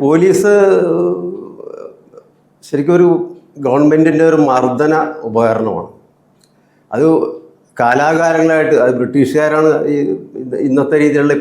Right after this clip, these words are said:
പോലീസ്, ആ, സംവിധാനത്തിന് രൂപം കൊടുത്തത്. അത് അവരുടെ ബ്രിട്ടീഷുകാരെ സംബന്ധി-, സംബന്ധി-, സംബന്ധിച്ചിടത്തോളം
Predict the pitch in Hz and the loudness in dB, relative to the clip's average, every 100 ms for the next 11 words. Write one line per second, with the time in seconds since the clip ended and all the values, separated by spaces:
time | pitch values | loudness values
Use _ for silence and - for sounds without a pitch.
0 | 135 135 143 - 147 143 - - _ _ | 0 2 2 0 -2 -2 -8 -18 _ _
1 | _ _ - 127 123 85 - 135 139 139 | _ _ -2 0 2 0 -2 0 2 2
2 | 135 139 143 139 120 131 120 104 98 - | 2 2 2 2 2 2 2 0 -4 -8
3 | - _ _ _ _ _ _ _ _ _ | -16 _ _ _ _ _ _ _ _ _
4 | _ _ _ _ _ _ - 117 131 147 | _ _ _ _ _ _ -12 -4 0 0
5 | - 95 107 123 139 160 - - - _ | 0 -4 -4 -2 -2 -2 -6 -12 -20 _
6 | _ - 117 135 127 151 160 165 175 175 | _ -16 -8 -6 -2 0 0 0 2 2
7 | 165 165 156 165 160 107 110 151 147 151 | 0 0 0 0 0 -2 -4 -4 -2 0
8 | 151 156 139 131 143 | 0 0 0 0 0